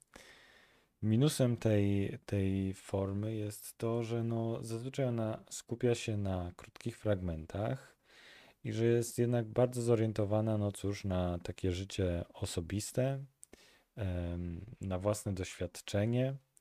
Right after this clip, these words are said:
więc ona ma tutaj, em, no, pewne wady. Ma wiele zala-, zalet, ale ma też pewne wady, dlatego, no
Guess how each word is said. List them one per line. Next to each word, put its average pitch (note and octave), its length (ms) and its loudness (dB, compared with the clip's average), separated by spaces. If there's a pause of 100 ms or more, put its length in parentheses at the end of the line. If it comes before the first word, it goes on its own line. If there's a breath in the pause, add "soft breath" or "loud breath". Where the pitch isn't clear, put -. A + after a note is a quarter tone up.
(600 loud breath)
więc G#2+ 540 0 (280)
ona C#3 260 4
ma C3 120 6
tutaj, A#2 680 2 (240)
em, G2 640 -4 (320)
no, A2+ 220 4 (300)
pewne G#2 380 2
wady. G2 480 4 (720)
Ma F2+ 220 -4
wiele F#2 280 2
zala-, C3 500 6
zalet, C3+ 380 6
ale G#2+ 160 4
ma G#2 140 2
też - 200 -10
pewne F2 320 -4
wady, A#2+ 280 0
dlatego, A2 400 0
no A2+ 240 2